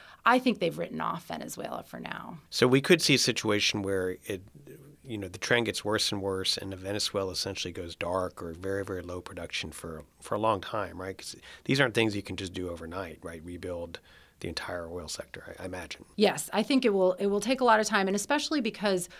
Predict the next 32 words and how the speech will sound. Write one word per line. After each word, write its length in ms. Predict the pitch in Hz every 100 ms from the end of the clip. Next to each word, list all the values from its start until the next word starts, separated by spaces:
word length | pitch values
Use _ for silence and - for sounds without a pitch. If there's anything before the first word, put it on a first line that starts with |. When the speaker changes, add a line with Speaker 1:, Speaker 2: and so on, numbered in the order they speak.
| - - -
Speaker 1:
the 80 | 196
way 520 | 175 208 208 233 240
that 440 | 202 190 185 170 -
operations 580 | 180 180 185 196 202 214
have 140 | 190
worked 480 | 165 175 180 180 - - - - -
in 120 | 196
some 240 | 190 247 240
areas, 360 | 208 208 208 185
especially 600 | 185 - 220 - 247 233
in 300 | 170 185 190
the 60 |
more 200 | 185 180
mature 420 | 180 156 - 185 180
fields, 540 | 190 185 175 175 170
like 160 | - 170
around 320 | 175 170 170
Lake 280 | 165 - -
Maracaibo, 800 | 175 170 156 175 170 170 170 170 - - - - _ _ -
the 120 | 202
way 200 | 214 240
that 140 | 254
they 140 | 208 180
shut 340 | - 190 185
down 240 | 185 170
wells, 300 | 170 180 190
they 100 | 190
didn't 140 | 190 -
shut 240 | - 180
them 100 | 170
down 260 | 156 143 151
properly. 720 | - 151 147 190 208 226 220